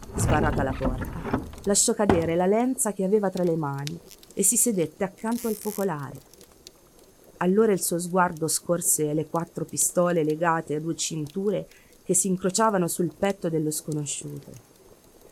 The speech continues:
"Sai chi sono?" disse lo straniero, alzando leggermente la testa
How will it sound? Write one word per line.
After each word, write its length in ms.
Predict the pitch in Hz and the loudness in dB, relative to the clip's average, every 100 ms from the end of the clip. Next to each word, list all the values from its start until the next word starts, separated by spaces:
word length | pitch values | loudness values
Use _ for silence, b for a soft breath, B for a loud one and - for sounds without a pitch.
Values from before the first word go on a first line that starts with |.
| - | -12
"Sai 400 | - - 247 302 | 0 6 8 8
chi 140 | 320 285 | 6 4
sono?" 520 | - 285 254 294 330 - - - - - - | 6 8 8 4 2 -6 -20 -20 -20 -20 -20
disse 380 | - 151 - 151 | -6 -2 0 2
lo 80 | 147 | 0
straniero, 640 | - - 147 151 151 147 - b b | 0 -2 -2 -2 -2 -4 -6 b b
alzando 500 | - 185 - 233 214 | -4 0 2 4 4
leggermente 640 | 180 165 185 185 208 208 175 | 4 2 2 2 2 2 0
la 120 | 160 | 0
testa 540 | 151 143 147 - 160 | -2 -2 -4 -6 -10